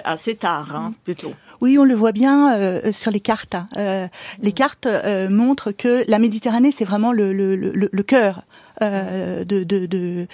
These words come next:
Speaker 2: de la domination romaine. Euh, par opposition à l'océan, justement. C'est-à-dire que toute la carte, elle est construite autour de la Méditerranée, tandis que l'océan, c'est le monde, euh,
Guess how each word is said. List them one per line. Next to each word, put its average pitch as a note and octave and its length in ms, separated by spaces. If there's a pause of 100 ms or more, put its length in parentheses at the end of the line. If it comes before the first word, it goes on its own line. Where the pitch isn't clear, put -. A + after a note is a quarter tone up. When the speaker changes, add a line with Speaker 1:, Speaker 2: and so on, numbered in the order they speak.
(120)
Speaker 2:
de G3+ 80
la G3+ 120
domination G3+ 420
romaine. F3+ 380 (320)
Euh, G3+ 80
par A#3 160
opposition C4+ 420
à B3+ 40
l'océan, A#3 400
justement. F#3 340
C'est-à-dire - 200
que - 100
toute - 140
la B3+ 100
carte, D4+ 200
elle G#3+ 80
est G3+ 40
construite A3 320
autour A#3+ 420 (340)
de G#3+ 60
la G3+ 100
Méditerranée, G3+ 580
tandis A3+ 340
que B3 300
l'océan, A3+ 840
c'est A3+ 180
le G#3 80
monde, G#3+ 300
euh, G3+ 420